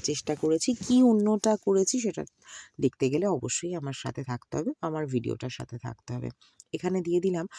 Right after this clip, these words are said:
অল্প করে একটু লাল লঙ্কার গুঁড়ো। আমরা basically,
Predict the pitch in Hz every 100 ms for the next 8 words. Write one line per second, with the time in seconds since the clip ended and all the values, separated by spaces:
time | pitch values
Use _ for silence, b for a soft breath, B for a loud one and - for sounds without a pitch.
0 | B B - 165 180 214 - 190 180 -
1 | - 311 b b _ 147 139 131 131 135
2 | 131 190 147 110 113 120 B B B B
3 | B _ - 143 156 170 180 147 - 143
4 | - 196 196 135 131